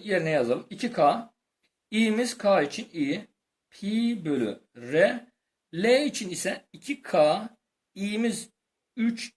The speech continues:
I, pi bölü, evet, yarıçap onun için iki R. Şimdi burada, e, gitti.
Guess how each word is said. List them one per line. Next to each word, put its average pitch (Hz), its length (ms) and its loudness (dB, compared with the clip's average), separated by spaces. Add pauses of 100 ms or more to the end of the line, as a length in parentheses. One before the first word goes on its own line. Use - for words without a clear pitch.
I, 160 440 -4 (800)
pi 240 420 -2
bölü, 254 340 -2 (520)
evet, 196 340 0
yarıçap 190 560 -2
onun 180 240 -6
için 247 340 -12 (220)
iki - 220 -10
R. - 200 -6 (1400)
Şimdi 233 340 -6
burada, 196 460 2 (1400)
e, 151 80 0 (1900)
gitti. 196 540 -6